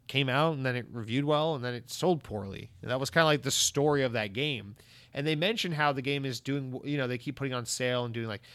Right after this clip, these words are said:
New Year sales and y-, beginning of the year sales and all these kinds of things. And it's clearly helping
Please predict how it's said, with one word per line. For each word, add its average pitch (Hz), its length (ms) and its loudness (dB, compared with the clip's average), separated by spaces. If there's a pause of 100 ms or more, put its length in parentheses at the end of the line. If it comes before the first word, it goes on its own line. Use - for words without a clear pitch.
(180)
New 143 100 2
Year 143 240 6
sales 131 520 4
and 107 240 -8
y-, 117 160 -8 (320)
beginning 135 260 -2
of 135 40 -2
the 131 60 -2
year 127 200 0
sales 131 320 -2
and 127 60 -4
all 127 100 -2
these 127 120 -4
kinds 135 200 -4
of 120 60 -10
things. 127 240 -8
And 113 100 -8
it's - 140 -14 (320)
clearly 190 320 6
helping 139 540 0